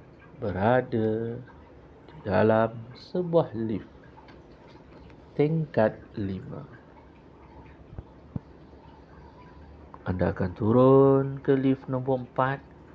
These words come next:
sebentar nanti sehingga ke lift nombor satu dengan membawa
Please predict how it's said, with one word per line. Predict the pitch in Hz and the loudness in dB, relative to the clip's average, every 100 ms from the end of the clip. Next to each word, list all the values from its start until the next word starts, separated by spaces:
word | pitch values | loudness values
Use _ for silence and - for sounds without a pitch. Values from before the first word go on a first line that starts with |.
| - - - - - - - - - - - | -20 -20 -20 -20 -20 -20 -20 -20 -20 -20 -20
sebentar | - - 98 98 92 101 | -12 -8 -6 -6 -4 -4
nanti | 104 101 107 113 - 139 156 156 | -4 -6 -6 -8 -6 -6 -4 -8
sehingga | - - 98 104 120 135 135 131 | -10 -10 -8 -6 -4 0 0 0
ke | - 139 | -2 -4
lift | 143 139 135 131 131 123 - - - - | -2 0 2 2 0 -4 -18 -20 -20 -8
nombor | 160 180 160 139 113 | -4 -2 0 0 -2
satu | - - - - - - - - - - - - - - - - - - | -8 -12 -12 -6 -4 -4 -8 -12 -14 -20 -20 -20 -8 -4 -4 -6 -20 -10
dengan | 110 98 107 107 110 110 98 | -4 -2 2 2 0 -2 -6
membawa | 95 95 98 95 95 95 104 | -6 -4 -4 -4 -8 -10 -14